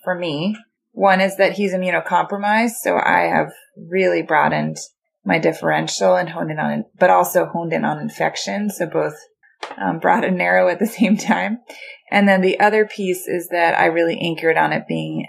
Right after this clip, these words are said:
um, an encephalitis or meningitis, and we have these C S F findings that are not leading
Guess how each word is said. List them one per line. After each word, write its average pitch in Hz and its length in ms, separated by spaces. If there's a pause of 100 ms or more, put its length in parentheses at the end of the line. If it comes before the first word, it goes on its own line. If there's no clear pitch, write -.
(100)
um, 151 500 (600)
an 180 120
encephalitis 165 640
or 165 60
meningitis, 165 840
and 175 140
we 170 140
have 160 280
these 156 240
C 170 160
S 165 140
F 160 160
findings 156 380
that 156 100
are 156 40
not - 180 (520)
leading 175 720